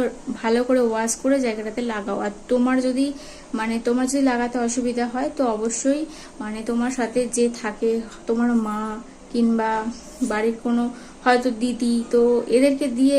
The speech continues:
এদেরকে বলতে পারো, তো অবশ্যই লাগিয়ে দেবে আশা করছি। আর না হলে তো নিজেকেই করতে হবে, কিছু করার নেই। আহ, তো যাই হোক, তো মলমটা লাগাতে পারো। আর অবশ্যই খাবারগুলো কিন্তু খেও, খেয়ে দেখো যদি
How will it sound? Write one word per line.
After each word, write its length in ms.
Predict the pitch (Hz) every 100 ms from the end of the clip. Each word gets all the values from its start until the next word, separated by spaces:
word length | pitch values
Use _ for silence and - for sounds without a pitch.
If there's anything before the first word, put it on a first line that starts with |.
| 262
এদেরকে 240 | 233 254 254
বলতে 280 | 233 226 240
পারো, 220 | 240 247 269
তো 80 | 240
অবশ্যই 400 | 214 226 226 254
লাগিয়ে 360 | 240 214 214 226
দেবে 280 | 208 208 269 - - - -
আশা 220 | - 233 262
করছি। 380 | 254 240 - 294 - - - -
আর 260 | 220 220 220 226 202
না 120 | 220 240
হলে 200 | 240 254
তো 100 | 269
নিজেকেই 440 | 269 254 233 233 247 233
করতে 220 | 226 -
হবে, 180 | 233 226
কিছু 240 | 233 240
করার 320 | 254 220 208 208
নেই। 200 | 214 262 - - - - -
আহ, 160 | - 202 202
তো 100 | 214 220 226 233 - - - - -
যাই 220 | 240 233 262
হোক, 140 | 302 277 -
তো 80 | 220 220 247 226
মলমটা 460 | 226 233 262 269
লাগাতে 380 | 269 240 226 240
পারো। 260 | 240 226 320 - - - -
আর 120 | 214
অবশ্যই 420 | 220 240 254 294
খাবারগুলো 560 | 285 269 226 240 247 247
কিন্তু 340 | 247 254 247 294 330 -
খেও, 280 | - 269 226 175 - - - -
খেয়ে 220 | - 262
দেখো 460 | 247 233 233 - 196 196 - - -
যদি 300 | 226 226